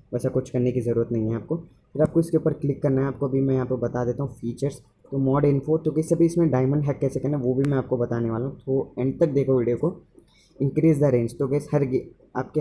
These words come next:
हर gun की range यहाँ पे increase होने वाली है। No setting, adjust the line, Tip। अब तो guys ये जो tip आपको इस ऐप की तरफ से मिल रही है, वो टिप को आपको apply ज़रूर करना है,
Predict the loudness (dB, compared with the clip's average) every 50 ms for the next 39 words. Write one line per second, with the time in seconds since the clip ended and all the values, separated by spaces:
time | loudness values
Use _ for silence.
0 | -4 0 0 2 2 2 2 2 2 2 0 0 0 0 0 2 0 0 0 0
1 | 0 -2 -2 -2 0 0 -2 -2 -2 -2 0 0 0 0 0 0 0 0 0 0
2 | 2 2 2 0 0 0 -4 -2 0 -2 -2 -2 -6 -12 _ _ _ _ -4 -2
3 | -2 0 4 4 4 4 4 2 2 2 2 0 -2 -4 -8 -16 _ _ _ _
4 | 0 0 0 0 0 -4 -6 -6 -4 0 2 4 4 2 2 2 2 2 2 2
5 | 0 0 2 2 2 4 4 2 4 4 2 2 2 2 2 2 2 0 0 -2
6 | -4 -4 -4 -4 -6 -2 0 0 0 0 0 0 0 2 2 2 2 4 4 2
7 | 4 4 2 0 2 2 2 2 2 2 0 0 0 0 0 2 2 2 4 4
8 | 2 2 2 2 2 0 -2 0 -2 -4